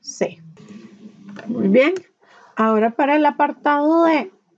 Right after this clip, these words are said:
leemos que a partir de lo anterior, o sea, utilizando la expresión que escribimos en C, vamos a hallar el área exacta de R.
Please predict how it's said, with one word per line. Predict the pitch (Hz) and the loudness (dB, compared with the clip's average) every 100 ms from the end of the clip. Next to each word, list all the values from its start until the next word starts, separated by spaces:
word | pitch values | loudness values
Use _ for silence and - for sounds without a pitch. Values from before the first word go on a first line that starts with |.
| - | -4
leemos | 208 214 214 214 226 254 | 2 4 4 2 -2 -4
que | - 180 - | -2 -2 -2
a | 208 - | -6 -2
partir | 208 196 - 202 | -4 -2 -4 0
de | 220 | 2
lo | 254 277 | 2 2
anterior, | 302 302 311 339 294 240 | -2 0 0 2 0 0
o | 202 | 2
sea, | 220 | 2
utilizando | 196 180 185 185 180 190 | 0 0 0 2 2 2
la | 220 | 2
expresión | 240 - 240 240 294 262 | 0 -6 -6 0 0 0
que | 190 | -4
escribimos | - - - 175 180 208 | -8 -6 -4 -2 -2 2
en | 254 254 | 2 2
C, | 254 220 _ - _ - | 0 -2 _ -20 _ -4
vamos | 214 226 294 | -2 0 0
a | |
hallar | 302 240 240 - | 2 2 0 0
el | 226 226 | 2 2
área | 208 202 | 4 0
exacta | 202 - 175 170 - - | 0 -4 -4 -2 -4 -2
de | - - | -2 -6
R. | 233 | -12